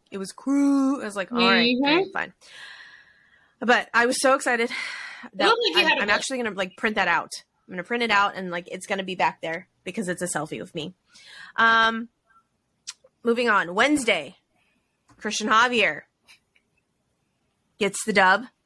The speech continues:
Speaker 1: wi-, against the Rangers, and that was, that was in the tenth inning. And why,
Speaker 2: What
Speaker 1: why,
Speaker 2: finish?
Speaker 1: why, Rangers? Why?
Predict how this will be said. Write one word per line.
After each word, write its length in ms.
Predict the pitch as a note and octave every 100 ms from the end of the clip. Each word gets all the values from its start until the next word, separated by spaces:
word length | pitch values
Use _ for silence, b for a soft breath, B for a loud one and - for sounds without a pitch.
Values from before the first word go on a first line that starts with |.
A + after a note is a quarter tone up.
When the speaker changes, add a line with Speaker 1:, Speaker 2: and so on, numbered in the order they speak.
| _ _ _ _ _ _ -
Speaker 1:
wi-, 220 | G#3 G#3 -
against 260 | G3 F#3+ G3
the 60 |
Rangers, 320 | G3 G3 G#3+ A3
and 80 |
that 100 | A3
was, 260 | B3 B3 - b b b -
that 120 | A#3+
was 160 | A#3+ B3+
in 60 |
the 80 | B3+
tenth 220 | C4+ C4
inning. 300 | C#4 G#3+ A2+ _ _ _ _ _ _
And 580 | A3 G#3+ G#3 G3+ G#3 G#3+ -
why, 640 | A3 A3 B3 E4 C4+ C4 -
Speaker 2:
What 120 | A#3+
Speaker 1:
why, 440 | B3 B3+ C4 C4 C4
Speaker 2:
finish? 240 | A3+ G#3+ D#4 A3+
Speaker 1:
why, 260 | G#3 F#3
Rangers? 580 | D#3+ E3+ F#3+ G3 F#3+ F#3 -
Why? 520 | A3 A#3 B3+ C4+ C#4